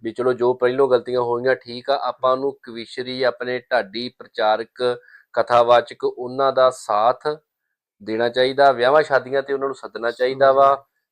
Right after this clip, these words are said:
Speaker 1: ਤੇ ਪੰਜਾਬ ਦਾ ਬਦਲਾਅ ਲਿਆਉਣਾ ਚਾਹੀਦਾ। ਤੇ ਸਭ ਤੋਂ ਪਹਿਲੋਂ ਤੁਹਾਡਾ ਧੰਨਵਾਦ।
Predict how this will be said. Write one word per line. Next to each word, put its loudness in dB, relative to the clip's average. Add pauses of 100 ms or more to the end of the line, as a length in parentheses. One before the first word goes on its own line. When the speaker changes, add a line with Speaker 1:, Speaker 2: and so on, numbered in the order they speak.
(100)
Speaker 1:
ਤੇ -2
ਪੰਜਾਬ 2
ਦਾ -4 (140)
ਬਦਲਾਅ 4
ਲਿਆਉਣਾ -4
ਚਾਹੀਦਾ। -2 (180)
ਤੇ -12
ਸਭ -6 (100)
ਤੋਂ -6
ਪਹਿਲੋਂ -6 (420)
ਤੁਹਾਡਾ 4
ਧੰਨਵਾਦ। 0